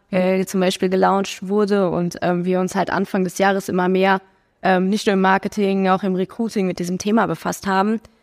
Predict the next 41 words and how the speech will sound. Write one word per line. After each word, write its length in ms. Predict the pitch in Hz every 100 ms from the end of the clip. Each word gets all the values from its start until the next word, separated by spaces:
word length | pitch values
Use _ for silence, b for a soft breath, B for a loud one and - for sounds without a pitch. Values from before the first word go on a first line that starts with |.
| b _
ähm, 380 | 202 196 190 -
fand 300 | - - 208
ich, 60 | 214
es 80 | 190
war 140 | 196
ein 120 | 214
unglaublicher 1080 | - 220 254 220 202 202 202 196 185 120 -
Aha-, 520 | 185 175 190 190 220 -
Aha-Moment, 920 | 185 170 202 285 220 185 175 247 302 -
einfach 300 | 196 196 -
das 220 | 190 -
Team 360 | - - 233 294
auch 220 | 190 208
zu 220 | - 208
erleben 520 | - 175 185 226 320 392 b b b
bei 220 | 202 202
der, 420 | 202 190 190 185 - -
ähm, 400 | 190 180 180 190 - _ -
ja, 220 | 180 175 -
äh, 300 | - 101 117
Zusammenstellung 960 | - - 185 196 269 - 196 185 185 180
von 340 | - 190 185
den 160 | 180 175
ganzen 260 | 180 -
Aufgaben, 720 | - 190 285 - 247 247 254
die 140 | 233 220
sie 360 | 233 233 - -
tagtäglich 580 | 226 - 240 214 220 214
machen 380 | 220 247 240 B B -
und 160 | 180
dann 140 | 185 202
halt 160 | 202
auch 60 | 185
daneben 400 | 202 196 214 220
zu 140 | -
legen, 240 | 196 185 190
okay, 280 | 185 196 165
wo, 400 | 190 220 226 -
ähm, 300 | 190 185 185
könnten 400 | - 214 254 208
wir 300 | 185 185 185